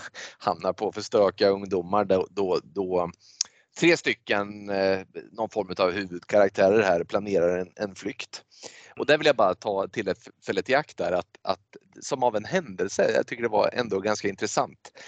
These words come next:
Den här karaktären Spencer då, med lilla tofsen bak till. Han spelas av Breckin Meyer. Och kommer du ihåg i avsnitt tre var jag inne på att, eh,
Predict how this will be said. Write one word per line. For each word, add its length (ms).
Den 120
här 100
karaktären 520
Spencer 800
då, 180
med 280
lilla 240
tofsen 600
bak 380
till. 200
Han 140
spelas 380
av 200
Breckin 580
Meyer. 760
Och 260
kommer 240
du 80
ihåg 360
i 80
avsnitt 580
tre 340
var 160
jag 200
inne 420
på 440
att, 460
eh, 100